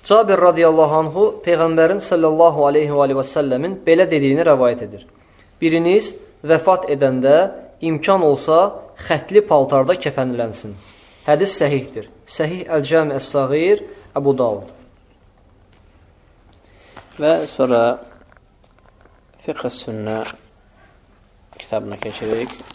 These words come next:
Speaker 2: Şeyx Əbu Malik Kəmal İbn Seyyid Səlim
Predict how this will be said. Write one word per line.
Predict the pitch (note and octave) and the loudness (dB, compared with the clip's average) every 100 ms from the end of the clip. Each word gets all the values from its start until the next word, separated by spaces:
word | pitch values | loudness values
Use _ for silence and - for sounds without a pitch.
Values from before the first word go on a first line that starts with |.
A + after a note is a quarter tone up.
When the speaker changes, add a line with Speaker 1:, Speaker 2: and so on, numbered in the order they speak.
| - - - - - - - | -16 -16 -16 -20 -20 -20 -20
Speaker 2:
Şeyx | - A#2+ A2 A2+ - - - | -14 -10 -10 -12 -16 -18 -10
Əbu | C3 A#2+ | -8 -6
Malik | G#2+ G2+ G2+ - | -8 -8 -12 -16
Kəmal | A2+ G#2 G2+ G2+ - | -16 -12 -12 -12 -16
İbn | G#2 A2 | -18 -18
Seyyid | - A2 G#2+ | -14 -12 -12
Səlim | - A#2 A2 C3+ | -14 -12 -10 -12